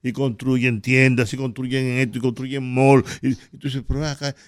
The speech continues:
y todo este dinero". O sea, yo me pregunto, ¿de dónde sale? ¿Quién los investiga? ¿Quién le da una explicación? Así como nosotros reclamamos investigación en el Estado,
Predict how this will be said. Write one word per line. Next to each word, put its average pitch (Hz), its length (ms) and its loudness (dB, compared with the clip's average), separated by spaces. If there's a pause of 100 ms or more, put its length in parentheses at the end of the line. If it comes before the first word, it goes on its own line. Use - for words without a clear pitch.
(120)
y - 80 -16
todo 160 200 -2
este 151 200 -4
dinero". 127 680 -4 (1040)
O - 60 -20
sea, - 280 -10
yo 123 240 -6
me 151 120 -4
pregunto, 139 500 -6 (500)
¿de 139 180 0
dónde 202 280 4
sale? 113 460 2 (680)
¿Quién 214 280 2
los 220 160 2
investiga? 127 760 2 (420)
¿Quién 196 240 0
le 208 60 2
da 196 180 4
una 190 120 2
explicación? 143 480 0
Así 175 100 -2
como 214 160 -4
nosotros 190 280 -2 (160)
reclamamos 123 840 -4 (1080)
investigación 120 920 -2 (1200)
en 120 160 -6
el 113 80 -2
Estado, 101 600 0